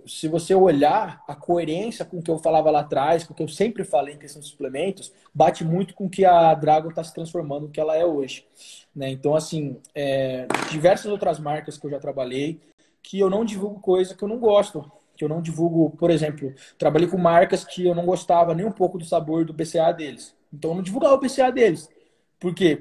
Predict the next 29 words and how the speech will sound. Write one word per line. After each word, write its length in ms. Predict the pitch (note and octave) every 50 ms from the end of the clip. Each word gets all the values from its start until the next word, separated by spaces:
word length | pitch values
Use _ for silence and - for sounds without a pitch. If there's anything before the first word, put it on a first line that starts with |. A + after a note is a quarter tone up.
| - E3
Se 140 | E3 - F3
o 40 | E3+
pessoal 300 | G#3 G3 - G#3+ G#3 G#3
me 80 | G3+ G3+ - _ - - - _
falasse, 480 | - - - F3+ F3+ E3+ E3 - -
"Ô, 240 | A#3 B3 G#3 D#3 - - - - - - _ _ _
vou, 180 | D#3 F3+ G3+ - - A3+ G#3 - -
tô 100 | A#3 G#3+
pensando 220 | G3+ - A3+ A3
em 40 | A3
comprar 200 | A3 G3 G#3+ G#3+
o 60 | G#3
B 100 | G3 G3+
C 140 | G#3 - G#3+
A 80 | G#3+
deles 220 | G3+ G#3 G3+ G3 -
também, 200 | - G3+ G3+ G3+
não 60 | G3
sei 80 | - G#3
o 40 |
quê", 100 | G3+ F#3+
eu 40 | F3+
falo, 200 | - - F#3+ F#3
"Ó, 280 | F#3 G#3+ G3+ - C3 - _ _ - _ _ _
não 200 | E3 F#3 G3 B3+
é 60 | C4+
ruim 180 | A3+ G#3 A3 A3+
o 40 |
produto, 480 | - - A#3 G#3+ D#3+ D#3+ D3 - -